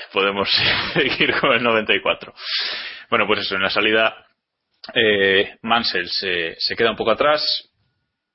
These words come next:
y la carrera, eh, queda encabezada por Schumacher y Damon Hill. Estos dos empiezan a establecer un ritmo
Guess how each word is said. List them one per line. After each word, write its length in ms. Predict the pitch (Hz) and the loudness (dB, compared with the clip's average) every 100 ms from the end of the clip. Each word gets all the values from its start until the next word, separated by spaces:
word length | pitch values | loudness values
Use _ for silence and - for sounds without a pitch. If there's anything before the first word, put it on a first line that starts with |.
| _ _ _ - | _ _ _ -2
y 280 | 135 135 135 | 2 4 4
la 100 | 120 | 2
carrera, 460 | 117 120 120 127 - | 2 2 4 2 0
eh, 180 | 117 107 | -6 0
queda 180 | 120 117 | 2 2
encabezada 480 | 110 107 120 113 | 2 2 2 0
por 300 | 113 117 120 - | 2 -2 -2 -6
Schumacher 520 | - 117 110 117 120 | -6 0 0 2 2
y 240 | 107 95 | 2 0
Damon 260 | 92 92 80 - | 0 -2 -4 -8
Hill. 160 | - - - - - - - - _ - | -10 -12 -16 -12 -10 -12 -14 -20 _ -4
Estos 240 | 143 156 | 0 2
dos 180 | 135 139 | 2 0
empiezan 380 | 131 127 135 135 | 0 0 2 2
a 140 | 127 | 2
establecer 420 | 120 135 120 113 | 2 4 2 0
un 100 | 123 | -4
ritmo 360 | 120 123 120 113 | 0 0 0 -2